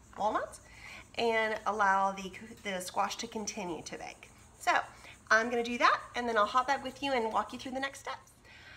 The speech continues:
All right, guys, so that's in the oven. So I have my little bowl, and I am ready to, ooh, squeeze one quarter of a lemon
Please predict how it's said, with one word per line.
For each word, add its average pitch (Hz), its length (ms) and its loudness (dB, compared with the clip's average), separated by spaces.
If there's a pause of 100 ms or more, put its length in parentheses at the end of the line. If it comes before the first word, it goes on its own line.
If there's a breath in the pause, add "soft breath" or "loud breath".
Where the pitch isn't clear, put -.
(180 loud breath)
All 208 120 4
right, 415 200 4
guys, 320 200 4
so 262 140 0
that's 247 240 4
in 302 160 2
the 339 140 2
oven. 214 440 2
So 254 120 -8
I 233 80 2
have 233 180 0
my 285 140 2
little 320 360 -4
bowl, 180 460 0 (800 loud breath)
and 214 500 -4 (100)
I 214 180 4
am 262 140 -4
ready 240 280 -2
to, 175 540 -4 (100)
ooh, - 180 -6 (680 loud breath)
squeeze 247 560 -8
one 208 260 -2
quarter 233 680 -4
of 302 140 -2
a 415 100 -4
lemon 190 400 -2